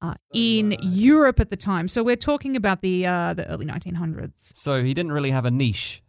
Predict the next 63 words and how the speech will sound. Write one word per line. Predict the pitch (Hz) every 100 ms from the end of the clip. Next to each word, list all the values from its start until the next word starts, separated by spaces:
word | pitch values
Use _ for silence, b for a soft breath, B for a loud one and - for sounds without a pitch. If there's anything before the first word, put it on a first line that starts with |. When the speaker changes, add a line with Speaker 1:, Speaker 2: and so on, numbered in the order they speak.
| -
Speaker 2:
as | 110 98
such? | 107 - - - -
Speaker 1:
He, | 240
no, | 254 277 269
Speaker 2:
Or | 254
a | 262
Speaker 1:
he, | 262
Speaker 2:
niche? | 277 240
Speaker 1:
he, | - 277 277 -
he | 254 254
liked | 240 233 240
to, | 220 208 196
to | 185 196 180 170 - - _
have | - 196
his | 190 -
fingers | 190 180 170
in | 175
all | 175 165
the | 170
pies | 180 170 170
and | 170
have | 185
s-, | - -
he | 233
had | 240 180
something | 175 175
to | 170
say | 170 165
about | 160 156 - _ _ - -
a |
lot | -
Speaker 2:
Yeah, | 82
Speaker 1:
of | -
things. | - -
Speaker 2:
yeah. | 110 -
Speaker 1:
Yeah. | 107 120
Speaker 2:
He | 117 120
was | 120
just | 113 107 107
on | 107
everything. | 101 98 101 104
All | 98
right, | - -
I | 95
get | - -
you. | 196
Speaker 1:
Yeah. | 226 - - B B
So | - 302
one | 294 349
of | 330
the | 330
things | 285 247
that | 226
he's | 226
really | 214 220
known | 208 214 220
for | 240 220
is, | 214 202 185
uh, | 196 185 185
through | 220
his | 202 180 185
writing, | 180 190 202 196
he | 196